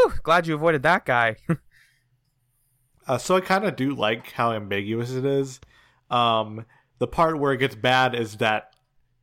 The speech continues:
Speaker 2: there's going to be answers to those <laughs> questions at some point,
Speaker 1: Right.
Speaker 2: and maybe those answers are not worth it or are extremely cheesy and weird.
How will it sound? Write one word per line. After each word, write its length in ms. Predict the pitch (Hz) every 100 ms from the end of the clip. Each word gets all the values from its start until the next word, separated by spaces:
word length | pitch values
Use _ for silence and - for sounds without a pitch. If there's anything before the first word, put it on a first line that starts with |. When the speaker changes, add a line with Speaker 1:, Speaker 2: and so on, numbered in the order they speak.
| _ _ _ _ -
Speaker 2:
there's 220 | 131 123
going 280 | 131 135 127
to 60 |
be 280 | 131 131 123
answers 400 | 120 - 127 - -
to 80 | 127
those 240 | 127 123
<laughs> 100 | -
questions 480 | 175 - - 131 131
at 100 | 123
some 280 | - 131 127
point, 400 | 151 143 139 135
Speaker 1:
Right. 80 | - - - 135
Speaker 2:
and 180 | 123
maybe 380 | 127 127 127 120
those 260 | 117 120 120
answers 480 | 117 113 - 110 123
are 180 | 113
not 280 | 104 104 -
worth 280 | 110 107 -
it 240 | 104 - _ _ _ _
or 260 | 123 113 113
are 460 | 117 107 107 104 - -
extremely 800 | - - - 151 185 160 147 131
cheesy 720 | - 139 120 113 107 104 - 110
and 400 | 107 104 104 107 _ _ _ -
weird. 460 | 110 104 101 98